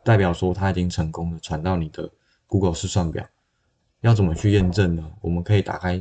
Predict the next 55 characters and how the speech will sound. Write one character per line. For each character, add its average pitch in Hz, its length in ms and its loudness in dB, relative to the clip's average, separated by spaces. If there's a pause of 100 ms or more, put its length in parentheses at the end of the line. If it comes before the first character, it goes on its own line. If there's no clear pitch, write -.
等 87 120 -2
一 - 20 -2
下 104 180 0
打 80 160 -4
开 87 160 -2
我 85 60 0
们 78 140 -8
的 78 180 -6 (600)
Google 101 280 0
试 - 120 -6
算 95 260 2
表 - 300 -6
里， 82 140 -8 (920)
然 87 140 -4
后 98 80 0
它 95 140 0
会 104 180 6
等 87 160 -4
一 80 60 -2
下 90 300 -2 (300)
会 107 160 2
有 87 120 4
一 85 80 0
个 82 520 -2
上 98 200 0
下 90 200 0
班 85 180 -2
打 78 200 -6
卡 - 220 -16 (440)
的 82 220 -2
名 82 240 -2
称， 87 260 -2
把 101 120 -8
它 80 80 -4
点 78 180 -4
进 87 160 0
去， - 260 -6 (360)
我 92 80 -4
们 90 140 2
就 110 100 0
可 113 80 6
以 95 60 6
看 90 260 2
得 87 60 -2
到 98 180 0
我 85 60 0
们 78 160 -6
等 78 140 -6
一 - 20 -2
下 87 160 -2
测 - 220 -4
试 - 180 -8
的 82 120 -6
那 80 180 -6
个。 - 120 -20